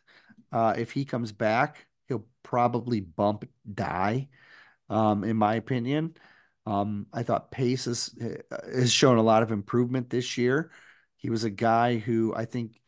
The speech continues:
we talked about, uh, in, in the, in the offseason. Um, he ended up being undrafted,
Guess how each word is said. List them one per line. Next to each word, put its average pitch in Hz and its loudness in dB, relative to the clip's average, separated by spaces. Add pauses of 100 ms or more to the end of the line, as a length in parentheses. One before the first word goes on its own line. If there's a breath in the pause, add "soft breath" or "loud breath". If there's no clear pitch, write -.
(520)
we 117 -4
talked 123 0
about, 117 -2
uh, 107 -4 (580)
in, 120 -2
in 113 0
the, 107 -2
in 113 -2
the 107 -2
offseason. 131 2 (640 soft breath)
Um, 110 -2 (160)
he 117 -4 (200)
ended 127 0
up 110 -2
being 117 0
undrafted, 113 -4